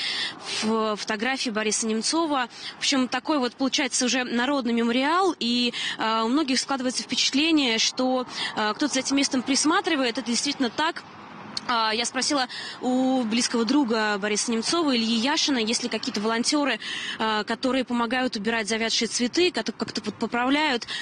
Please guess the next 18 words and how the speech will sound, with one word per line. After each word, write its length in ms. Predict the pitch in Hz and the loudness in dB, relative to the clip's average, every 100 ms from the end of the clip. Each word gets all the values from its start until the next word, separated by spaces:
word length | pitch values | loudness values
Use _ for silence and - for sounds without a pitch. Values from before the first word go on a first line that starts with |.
| - - | -8 -2
а, 440 | 214 208 208 208 | 0 2 2 0
вот 120 | 202 | -2
этот 220 | 202 190 | -6 -6
народный 340 | 220 226 226 214 | -2 0 0 2
мемориал. 380 | 214 220 302 381 | 2 2 2 2
Он 240 | 262 240 | 0 -2
сказал, 400 | 214 254 220 254 | -4 -2 0 0
что 120 | - | 0
действительно 460 | 214 - 262 - 214 | 0 2 2 2 2
они 180 | 208 214 | 2 0
есть, 240 | 285 - | 0 0
они 140 | 262 | 0
приходят 320 | 208 220 233 196 | 0 0 0 0
сюда 220 | 202 196 | 0 -2
каждый 240 | 214 202 | -2 0
день. 120 | 220 | 2
Собственно, 320 | 294 214 - 202 | 2 2 0 2
они 240 | 226 220 | 4 2